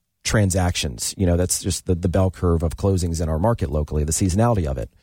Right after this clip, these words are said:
But our second or third best month is always December. It's because people want to get moved by the end of the year, whether that's for tax purposes or to be settled.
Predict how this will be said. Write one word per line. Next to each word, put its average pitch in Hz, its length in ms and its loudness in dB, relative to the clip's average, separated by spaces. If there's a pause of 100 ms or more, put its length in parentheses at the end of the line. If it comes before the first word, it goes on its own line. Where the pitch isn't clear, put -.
(680)
But 117 80 2
our 107 80 4
second 123 320 2
or 104 60 6
third 120 200 2
best 98 220 2
month 90 160 0
is 82 100 -2
always 90 200 2
December. 101 500 0 (720)
It's 101 100 2
because 101 220 2
people 104 380 2
want 98 280 0
to 98 140 2
get 98 300 0 (420)
moved 95 560 2
by 92 220 2
the 90 160 2
end 82 100 2
of 82 100 0
the 80 80 -2
year, 90 380 0 (300)
whether 90 240 4
that's 85 260 2
for 76 380 2 (400)
tax 123 260 0
purposes 113 640 2
or 87 220 -2
to 71 60 -6
be 71 120 -4
settled. 120 500 2